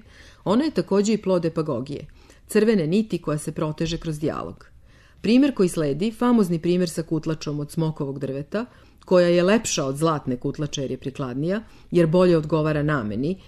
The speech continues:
i priliči svrsi, je u stvari poslednji u nizu devojka, kobila, lira, lonac, zlato, slonovača,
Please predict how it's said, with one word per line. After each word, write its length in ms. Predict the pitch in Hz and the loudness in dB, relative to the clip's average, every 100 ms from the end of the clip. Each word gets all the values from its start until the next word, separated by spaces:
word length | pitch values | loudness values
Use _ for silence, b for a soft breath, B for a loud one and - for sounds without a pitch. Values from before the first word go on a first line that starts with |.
| B | B
i 100 | 170 | -4
priliči 460 | - 160 160 156 147 | 0 0 0 -2 -6
svrsi, 500 | - 120 - - 240 B B - | -6 -8 -6 -6 -6 B B -2
je 160 | 180 254 | 4 4
u 80 | |
stvari 360 | 220 196 220 247 - | 4 -2 0 0 2
poslednji 500 | 185 190 220 208 170 | 2 2 2 2 2
u 80 | |
nizu 320 | 165 180 180 170 | 2 2 2 0
devojka, 640 | 160 160 190 190 202 190 - | 0 2 0 0 -4 -4 -6
kobila, 580 | 180 160 175 175 175 - - | -2 2 4 2 0 -4 -2
lira, 420 | 156 165 170 165 - | 2 2 2 -2 -4
lonac, 520 | 160 156 165 156 - - | -2 0 -2 -4 -12 -6
zlato, 640 | 151 160 156 - 156 - - | 0 2 2 -2 -6 -6 -6
slonovača, 720 | 170 151 156 151 151 170 | -2 0 0 -2 -2 -6